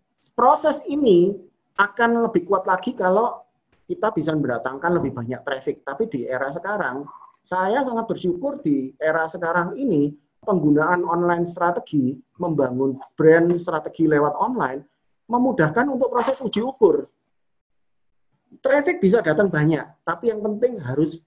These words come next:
relevan. Ya, ya, ini yang jadi, jadi P R. Nanti bisa belajar lebih jauh, Bapak Ibu bisa mengikuti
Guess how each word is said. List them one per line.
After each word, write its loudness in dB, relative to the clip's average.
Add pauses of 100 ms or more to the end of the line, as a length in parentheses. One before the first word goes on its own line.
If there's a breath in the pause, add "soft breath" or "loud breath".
(160)
relevan. -6 (640)
Ya, -4
ya, -2
ini 4
yang 2
jadi, 4
jadi 0
P 0
R. 0
Nanti 4
bisa -2
belajar 2
lebih 0
jauh, 6 (240)
Bapak -2
Ibu 0
bisa -2
mengikuti -2